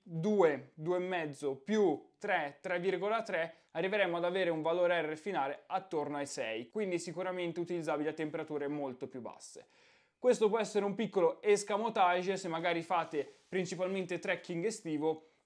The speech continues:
una volta volete fare un bivacco invernale e non volete spendere ulteriori soldi per prendervi un altro materassino con air value maggiore.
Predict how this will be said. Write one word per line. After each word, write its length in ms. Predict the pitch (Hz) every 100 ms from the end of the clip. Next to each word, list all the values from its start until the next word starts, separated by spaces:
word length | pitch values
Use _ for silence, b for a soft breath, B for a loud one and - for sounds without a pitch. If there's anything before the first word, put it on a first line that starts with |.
| _
una 200 | - 214
volta 340 | 208 214 190 180
volete 260 | 170 165
fare 200 | 180 190
un 120 | 175 170
bivacco 360 | 175 175 -
invernale 560 | 165 196 185 165 143 151
e 100 | 170
non 120 | 175
volete 280 | 170 170 170
spendere 340 | - 170 156
ulteriori 480 | 156 156 170 165 175
soldi 320 | 170 135 139
per 140 | 143 139
prendervi 460 | 139 131 123 127 -
un 160 | 170
altro 260 | 165 151 156
materassino 580 | 151 180 170 - 151 143
con 160 | 156
air 140 | 143 147
value 260 | 127 131
maggiore. 680 | 123 123 104 95 92 107 _